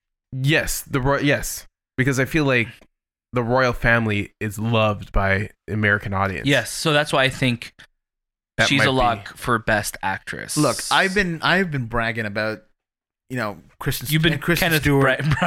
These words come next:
Speaker 2: Bra-, Browning
Speaker 3: Browning.
Speaker 2: about
Speaker 3: I've been bragging about Kristen Stewart's performance in Spencer because it absolutely blew me away.
Speaker 2: Yeah.
Speaker 3: Kristen Stewart was not an actress that, you know, I would go see her movies for, and I don't think this is gonna change it,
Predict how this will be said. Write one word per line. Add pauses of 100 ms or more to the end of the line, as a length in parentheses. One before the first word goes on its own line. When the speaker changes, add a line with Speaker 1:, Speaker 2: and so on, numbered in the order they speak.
Speaker 2:
Bra-,
Browning
Speaker 3:
Browning.
Speaker 2:
about
Speaker 3:
I've
been
bragging
about
Kristen
Stewart's
performance
in
Spencer
because
it
absolutely
blew
me
away.
Speaker 2:
Yeah. (260)
Speaker 3:
Kristen
Stewart
was
not
an
actress
that,
you
know,
I
would
go
see
her
movies
for,
and
I
don't
think
this
is
gonna
change
it,